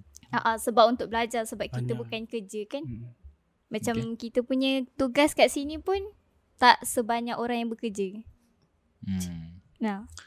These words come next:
Speaker 1: So
Speaker 3: Hmm.
Speaker 1: macam bagi Kina okey lah.
Speaker 3: <laughs>
Speaker 1: Kenapa senyap?
Speaker 3: <laughs>
Speaker 1: Kenapa senyap?
Speaker 3: Menghayati, menghayati.
Speaker 2: Ah,
Speaker 3: Menghayati.
Speaker 2: cuba
Speaker 3: Tergamam,
Speaker 2: untuk memahami.
Speaker 3: tergamam. Ah, ah.
Speaker 2: Ah.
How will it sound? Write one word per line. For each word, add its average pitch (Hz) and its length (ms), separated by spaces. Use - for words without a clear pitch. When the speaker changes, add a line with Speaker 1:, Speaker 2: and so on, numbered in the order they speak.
Speaker 1:
So - 180
Speaker 3:
Hmm. 247 140
Speaker 1:
macam 226 160
bagi 220 180
Kina 254 240
okey 262 220
lah. 190 320
Speaker 3:
<laughs> - 500
Speaker 1:
Kenapa 285 220
senyap? 247 540
Speaker 3:
<laughs> 349 400
Speaker 1:
Kenapa 571 340
senyap? - 400
Speaker 3:
Menghayati, - 220
menghayati. 180 500
Speaker 2:
Ah, 202 220
Speaker 3:
Menghayati. 151 440
Speaker 2:
cuba 156 160
Speaker 3:
Tergamam, 160 200
Speaker 2:
untuk 165 160
memahami. 202 240
Speaker 3:
tergamam. 160 240
Ah, 143 160
ah. 135 140
Speaker 2:
Ah. 151 200